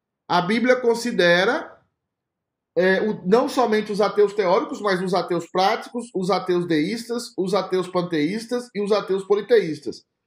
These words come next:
Esses outros grupos, todos eles creem em alguma coisa,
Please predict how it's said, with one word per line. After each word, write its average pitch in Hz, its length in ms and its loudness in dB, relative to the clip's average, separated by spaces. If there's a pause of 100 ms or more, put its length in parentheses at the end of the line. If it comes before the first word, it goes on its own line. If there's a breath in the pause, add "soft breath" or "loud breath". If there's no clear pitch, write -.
(520)
Esses 311 420 4
outros 247 360 4
grupos, 240 500 0
todos 269 480 6
eles 254 280 6
creem 240 380 6
em 277 40 -4
alguma 269 340 -2
coisa, 220 580 4